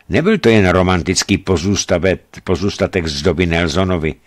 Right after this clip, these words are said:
Nebylo to jen baritonové zahlahonění o věrných srdcích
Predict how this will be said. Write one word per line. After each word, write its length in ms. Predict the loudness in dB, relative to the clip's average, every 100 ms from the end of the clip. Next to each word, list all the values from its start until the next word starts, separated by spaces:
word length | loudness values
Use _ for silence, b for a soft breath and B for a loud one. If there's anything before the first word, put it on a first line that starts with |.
| b b b b b
Nebylo 380 | -2 0 2 0
to 120 | 2
jen 300 | 4 4 2
baritonové 840 | 0 0 2 2 2 0 2 2 2
zahlahonění 1000 | 0 0 0 0 0 0 -2 -2 -4 -6 -6
o 180 | -6
věrných 600 | -2 2 2 2 0 -2
srdcích 600 | -4 -6 -4 -2 -2 -4